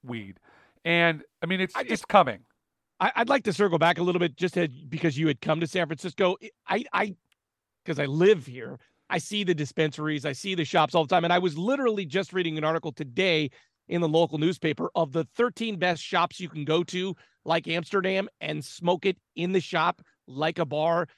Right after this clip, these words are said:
Speaker 2: and they hold trivia. Like, the thirteen best spots in San Francisco to go to, like, a weed shop, coffee shop type thing.
Speaker 1: Yeah, I think it's great.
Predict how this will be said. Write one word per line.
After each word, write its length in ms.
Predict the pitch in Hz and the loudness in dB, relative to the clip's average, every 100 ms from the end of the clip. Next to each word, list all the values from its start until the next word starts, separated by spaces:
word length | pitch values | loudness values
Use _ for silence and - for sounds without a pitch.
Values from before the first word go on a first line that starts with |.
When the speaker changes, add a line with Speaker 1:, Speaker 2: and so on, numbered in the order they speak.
| _ - | _ -10
Speaker 2:
and 160 | 160 170 | -6 -2
they 80 | 170 | 0
hold 240 | 170 143 | 0 -2
trivia. 500 | - 165 160 185 202 - _ | -4 -4 0 0 -2 -6 _
Like, 160 | 165 147 | -8 -6
the 80 | 160 | -6
thirteen 480 | - 277 - 247 | -2 -2 -2 -2
best 180 | 208 208 | 0 0
spots 300 | - 190 185 | 2 0 0
in 80 | 143 | -4
San 140 | 180 | -4
Francisco 340 | 143 170 - 165 | -2 -4 -6 -6
to 80 | 135 | -4
go 320 | 147 165 175 | 0 0 0
to, 320 | - 175 156 | -4 -8 -4
like, 240 | 147 143 - _ _ - | -2 -2 -4 _ _ -10
a 140 | 151 | -8
weed 500 | 139 143 175 175 147 - _ _ _ | -8 -8 -6 -6 -8 -12 _ _ _
shop, 380 | - 185 120 - _ _ | 0 0 0 -8 _ _
coffee 320 | 285 160 269 | -4 -4 -6
shop 240 | - - - | -8 -8 -8
type 180 | - 226 - | -12 -14 -12
thing. 160 | - - _ | -16 -16 _
Speaker 1:
Yeah, 120 | 311 320 | 6 6
I 100 | 233 | 6
think 160 | 233 | 2
it's 140 | 233 - | -6 2
great. 300 | 262 208 | 2 2